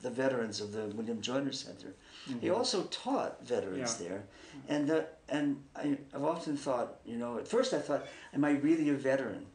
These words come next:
Speaker 1: Which, of course, is one of the really interesting
Speaker 2: <laughs>
Speaker 1: things.
Speaker 2: Yes. Yeah, you consider yourself,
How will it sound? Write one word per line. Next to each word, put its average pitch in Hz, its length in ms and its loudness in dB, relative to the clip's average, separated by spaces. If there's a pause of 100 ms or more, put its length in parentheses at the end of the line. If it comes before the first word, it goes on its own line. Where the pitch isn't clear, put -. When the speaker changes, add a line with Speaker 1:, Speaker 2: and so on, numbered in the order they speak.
(300)
Speaker 1:
Which, - 120 -4
of 156 120 -2
course, 170 220 0
is 147 100 0
one 147 180 2
of 175 100 0
the 151 80 2
really 143 360 4
interesting 139 420 2
Speaker 2:
<laughs> 143 120 0
Speaker 1:
things. - 160 2
Speaker 2:
Yes. - 280 0 (520)
Yeah, 180 180 2
you 175 160 2
consider 196 400 2
yourself, 156 480 2